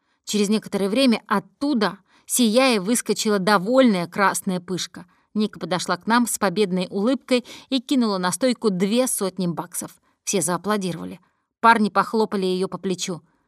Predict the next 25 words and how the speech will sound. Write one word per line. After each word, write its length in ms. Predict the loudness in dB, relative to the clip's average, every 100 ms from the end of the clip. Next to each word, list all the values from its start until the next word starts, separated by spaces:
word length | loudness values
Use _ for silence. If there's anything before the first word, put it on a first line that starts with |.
| _
«Ника, 380 | -2 0 0 -4
ну 220 | -4 -4 -4
ты 240 | -4 -2
монстр!» 720 | 0 -2 -4 -4 -8 -12 -18 _ _ _
«Молодчина! 640 | 2 4 4 4 4 2 -2 _ _ _
Эй, 300 | -2 2 2
налейте 460 | 4 4 4 2 0
нам 160 | 0 0
ещё! 360 | -4 -6 -8 _ _
И 100 | -2
ещё 260 | 0 4 2
виски, 440 | 2 0 -2 -6 -4
и 80 | -2
ещё 260 | 0 0
шотов, 380 | 0 0 0 -4 _ -2
и 60 |
ещё 300 | 2 2 0
пива! 360 | 0 2 2 -2 -12 -10
Налейте 480 | 0 2 4 2 0
Нике 360 | 2 2 2 0
до 140 | 0
краёв, 520 | -2 0 0 -2 -4 -14 _ 2
так, 200 | 2 2
чтобы 260 | 2 2
расплескалось! 840 | 2 0 -2 -2 0 0 0 -8 -14